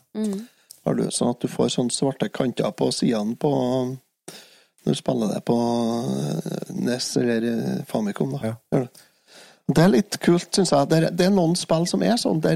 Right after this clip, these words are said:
Speaker 2: skjermen liksom er snudd feil vei.
Speaker 3: Ja. Veldig
Speaker 2: Og
Speaker 3: ofte
Speaker 2: det er
Speaker 3: så er det sånne
Speaker 2: Galaga og
Speaker 3: skjøtespill,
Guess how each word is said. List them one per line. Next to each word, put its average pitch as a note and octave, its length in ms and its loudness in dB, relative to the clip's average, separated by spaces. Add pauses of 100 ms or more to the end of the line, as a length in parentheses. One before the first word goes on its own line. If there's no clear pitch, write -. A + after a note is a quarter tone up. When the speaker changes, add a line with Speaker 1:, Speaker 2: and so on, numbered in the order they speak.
Speaker 2:
skjermen - 560 0
liksom E3 160 -2
er D3 80 2
snudd D3+ 400 -2
feil C3 320 0
vei. D#3 140 2 (160)
Speaker 3:
Ja. B2 160 2 (320)
Veldig D3+ 240 8
Speaker 2:
Og - 20 8
Speaker 3:
ofte D3+ 140 0
Speaker 2:
det - 20 4
er C3+ 80 4
Speaker 3:
så E3 80 2
er D3 60 4
det B2+ 160 4
sånne B2+ 180 4
Speaker 2:
Galaga - 80 4
og C#3 140 2
Speaker 3:
skjøtespill, C3+ 580 0